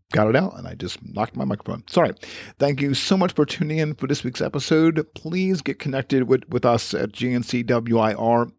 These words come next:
I love to hear from you, li-, love to hear from everyone out there, be it your thoughts, your comments, wanna say hi on social platforms. We're at,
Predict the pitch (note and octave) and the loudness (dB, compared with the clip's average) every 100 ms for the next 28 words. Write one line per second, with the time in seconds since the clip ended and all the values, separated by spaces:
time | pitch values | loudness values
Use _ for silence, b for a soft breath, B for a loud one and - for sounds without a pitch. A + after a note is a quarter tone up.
0 | _ G#2 A2 G2+ A2+ A2 A2 A2+ G#2 A#2 | _ 0 2 4 2 2 -2 -2 -2 -4
1 | A2+ - F#2 A2 A#2+ G2+ A2 C#3+ C#3+ A2+ | -6 -8 -6 0 0 2 2 4 2 2
2 | C3+ - B2+ B2+ B2+ B2 A#2 A2 - A#2 | 0 0 0 2 4 4 4 2 0 2
3 | A#2 A2+ A2 A2 G#2+ B B B - A#2 | 2 0 2 2 2 B B B -4 -2
4 | - A#2 A2+ A2+ A#2 - A2 G#2+ G#2 G#2+ | 2 4 2 0 -6 -4 0 2 4 2
5 | - F#2 G#2 A2 A2 G#2 G#2+ G#2+ G#2+ G#2 | 0 -2 -2 0 0 2 2 4 4 2
6 | G2+ - G2 G#2 G#2 - G#2+ A#2 G#2 G#2 | 0 -4 -2 0 0 0 0 0 -2 -2
7 | G#2 - G#2+ G2+ G2+ G2 F#2 G2 G#2 | -2 0 0 2 0 -2 -4 -2 -4